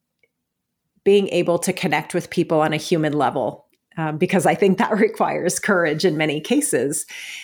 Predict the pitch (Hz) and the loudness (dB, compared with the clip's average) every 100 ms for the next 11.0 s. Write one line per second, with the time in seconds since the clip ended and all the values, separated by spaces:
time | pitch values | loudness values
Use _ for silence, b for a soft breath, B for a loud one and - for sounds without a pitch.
0 | B B - 190 175 170 175 190 202 196 | B B -2 0 2 0 2 4 4 4
1 | 185 185 180 170 175 165 160 - 185 160 | 2 2 0 0 2 2 0 -2 0 2
2 | 160 160 165 151 82 - 180 165 160 - | 2 2 2 2 0 0 2 2 2 2
3 | 175 156 151 151 - 165 151 156 160 - | 2 4 2 0 0 0 0 -2 -6 -6
4 | 170 151 147 151 - 170 156 143 151 - | -4 -2 -4 -6 -6 -4 -2 -2 -4 0
5 | 160 160 156 165 - 156 160 185 - B | 2 4 2 2 2 2 0 -4 -6 B
6 | B B _ 170 185 165 160 - 175 - | B B _ -2 2 2 2 0 0 2
7 | 180 170 170 165 165 170 170 175 156 147 | 2 2 0 2 2 2 0 2 2 0
8 | 151 143 147 160 - - 160 165 175 165 | -2 -2 -2 -6 -12 -6 0 0 2 2
9 | 185 180 170 180 175 165 - 170 165 160 | 2 2 2 2 0 0 2 2 2 2
10 | 160 160 160 180 156 151 151 165 120 117 | 2 2 0 0 2 2 2 0 -2 -10